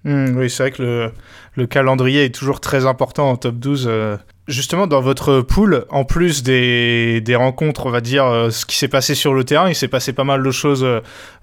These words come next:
euh, en dehors du terrain. Alors, euh, vous, vous avez pas perdu de rencontre sur tapis vert, vous avez juste, euh, perdu un match, il me semble, mais il y a Strasbourg qui en a perdu un, et contre Air-sur-la-Lys, et Fos-sur-Mer qui a été sanctionné aussi.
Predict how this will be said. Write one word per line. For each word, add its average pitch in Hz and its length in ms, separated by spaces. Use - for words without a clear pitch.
euh, 120 180
en 135 140
dehors 135 260
du 127 140
terrain. 165 300
Alors, 127 260
euh, 117 360
vous, 143 320
vous 131 160
avez 123 140
pas 143 140
perdu 139 300
de 143 60
rencontre 139 320
sur - 140
tapis 135 240
vert, 139 160
vous 123 140
avez 120 140
juste, 139 360
euh, 117 520
perdu 131 280
un 127 140
match, 160 300
il 156 60
me 156 40
semble, 180 320
mais 135 100
il 127 40
y - 20
a 120 400
Strasbourg 147 640
qui - 140
en 127 80
a 117 80
perdu 123 420
un, 190 240
et 139 220
contre 135 340
Air-sur-la-Lys, 135 600
et 127 60
Fos-sur-Mer 151 680
qui - 80
a - 20
été 127 160
sanctionné 135 520
aussi. 202 280